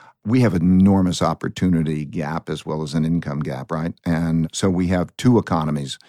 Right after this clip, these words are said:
There's the top forty percent and the bottom sixty percent.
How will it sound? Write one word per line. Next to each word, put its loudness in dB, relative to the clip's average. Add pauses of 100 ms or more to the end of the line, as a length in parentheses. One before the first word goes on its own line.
(100)
There's -2
the -10
top -2
forty 0
percent -6
and 2
the 2
bottom 0
sixty -6
percent. -10